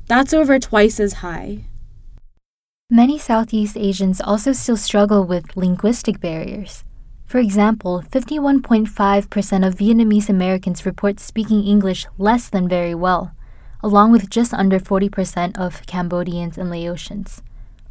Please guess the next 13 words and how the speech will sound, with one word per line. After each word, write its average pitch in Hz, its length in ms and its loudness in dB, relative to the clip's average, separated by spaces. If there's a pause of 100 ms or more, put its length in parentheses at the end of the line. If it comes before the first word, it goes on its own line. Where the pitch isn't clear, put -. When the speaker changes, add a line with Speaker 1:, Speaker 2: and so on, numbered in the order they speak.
(120)
Speaker 2:
That's 247 200 0
a 294 40 4
huge 269 500 0
obstacle 190 540 -4
in 190 160 2
finding 196 340 2
a 185 80 0
good 165 200 -2
job, 196 460 4 (300)
in 190 120 0
succeeding 190 560 -4
in 170 80 -6
school, 190 600 0